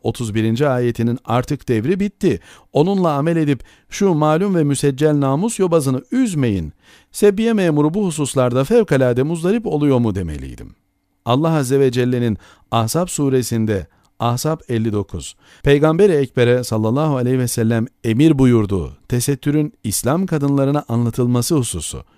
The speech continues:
keyfini kaçırıyor. Kur'an'a ittiba eden kadınlar tuzağına düşmüyor.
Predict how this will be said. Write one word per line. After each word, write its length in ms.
keyfini 460
kaçırıyor. 520
Kur'an'a 560
ittiba 520
eden 260
kadınlar 460
tuzağına 540
düşmüyor. 440